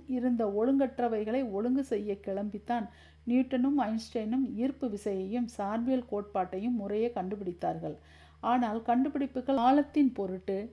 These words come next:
நிலைத்தன்மை வாய்ந்தவைகளாகத்தான் எப்போதும் இருந்திருக்கின்றன. தேவைகள் எல்லா காலத்திலும் எழுந்திருக்கின்றன. அவைகளே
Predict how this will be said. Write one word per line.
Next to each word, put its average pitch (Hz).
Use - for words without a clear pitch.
நிலைத்தன்மை 247
வாய்ந்தவைகளாகத்தான் 202
எப்போதும் 214
இருந்திருக்கின்றன. 170
தேவைகள் 277
எல்லா 220
காலத்திலும் 233
எழுந்திருக்கின்றன. 196
அவைகளே 226